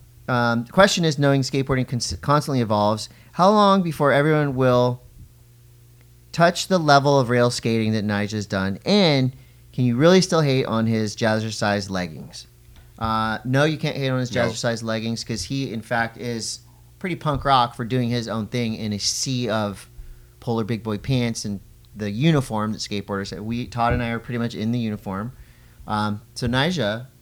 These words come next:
Speaker 1: is doing his own thing. He's punk rock.
Speaker 2: And he's exposing his shins to metal.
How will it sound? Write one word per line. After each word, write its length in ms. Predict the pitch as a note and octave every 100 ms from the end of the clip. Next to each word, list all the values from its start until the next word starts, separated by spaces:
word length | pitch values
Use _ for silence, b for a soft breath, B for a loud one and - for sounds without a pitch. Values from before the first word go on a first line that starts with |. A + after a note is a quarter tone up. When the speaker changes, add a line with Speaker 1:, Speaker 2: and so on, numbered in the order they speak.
| -
Speaker 1:
is 260 | A2+ G#2+
doing 140 | G#2 A#2
his 120 | A2+
own 120 | A#2+
thing. 220 | F3+ D3+ - _ _ _ -
He's 120 | A#2
punk 260 | - B2+ C3
rock. 220 | F3 C#3 -
Speaker 2:
And 100 | A#2+
he's 140 | B2+
exposing 600 | B2 - - C3+ D3+ E3+ C3
his 160 | C#3+
shins 680 | - - F3+ E3+ B2+ C3+ - - _ _ _ _ _
to 120 | - D3
metal. 360 | E3+ C#3+ -